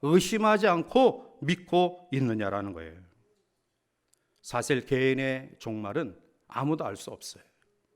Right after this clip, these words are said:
지구의 종말도 마찬가지예요. 그래서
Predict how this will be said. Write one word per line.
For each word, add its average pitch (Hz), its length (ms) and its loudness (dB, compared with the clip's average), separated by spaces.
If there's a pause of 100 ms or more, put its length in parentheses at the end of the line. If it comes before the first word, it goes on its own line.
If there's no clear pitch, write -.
(1600)
지구의 190 320 2
종말도 113 380 -6
마찬가지예요. 139 600 -8 (680)
그래서 156 420 2